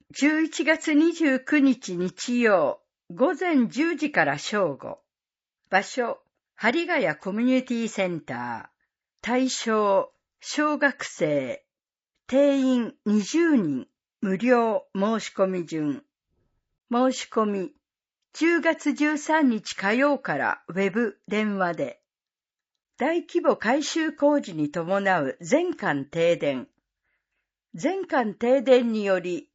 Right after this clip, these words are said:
九月五日土曜は、電話、ファックス、メールなどの問い合わせができません。ご了承ください。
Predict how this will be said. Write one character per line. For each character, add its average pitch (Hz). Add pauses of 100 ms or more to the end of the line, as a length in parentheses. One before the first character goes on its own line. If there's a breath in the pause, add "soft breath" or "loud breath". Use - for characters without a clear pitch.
(140)
九 349
月 359
五 214
日 214
土 202
曜 240
は、 131 (280)
電 277
話、 262
フ 269
ァ -
ッ -
ク -
ス、 -
メ 240
ー 285
ル 277
な 254
ど 226
の 160
問 233
い 240
合 233
わ 226
せ 220
が 202
で 160
き 202
ま 190
せ 160
ん。 - (720)
ご 202
了 269
承 233
く 208
だ 190
さ 165
い。 123